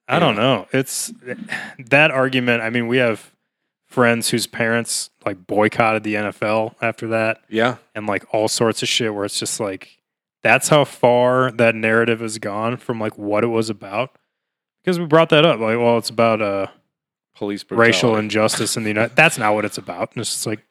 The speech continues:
Speaker 1: well, what do you mean? <laughs> You know, like,
Speaker 2: They hate America.
Speaker 1: yeah, what did Sean
Speaker 2: <laughs>
Speaker 1: Hannity tell you it was about then?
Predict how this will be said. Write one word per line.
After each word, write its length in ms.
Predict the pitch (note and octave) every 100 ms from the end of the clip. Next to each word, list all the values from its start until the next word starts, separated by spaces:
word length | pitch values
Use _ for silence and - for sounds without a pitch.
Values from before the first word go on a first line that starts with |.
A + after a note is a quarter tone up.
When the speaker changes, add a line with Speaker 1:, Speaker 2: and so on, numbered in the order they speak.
| _
Speaker 1:
well, 220 | A2+ G#2+ G#2+
what 160 | G#2+
do 60 | G#2+
you 80 | G2
mean? 260 | G#2+ E3 -
<laughs> 360 | - - G3+ - _ _ E3
You 80 |
know, 140 | B2 A#2+
like, 220 | A#2 -
Speaker 2:
They 260 | G#2 G2+ F#2
hate 340 | G#2 G#2 G#2+
America. 440 | G#2 G2+ B2+ C#3+
Speaker 1:
yeah, 140 | C3+ A#2+
what 180 | G2+ A2+
did 120 | A#2
Sean 460 | - - A2 A2+
Speaker 2:
<laughs> 0 |
Speaker 1:
Hannity 420 | A2+ A2+ A2+ A#2 A#2
tell 220 | B2 A#2
you 220 | A#2 A2+
it 60 | A2
was 140 | G#2+
about 360 | A2+ G#2+ D#3 -
then? 180 | -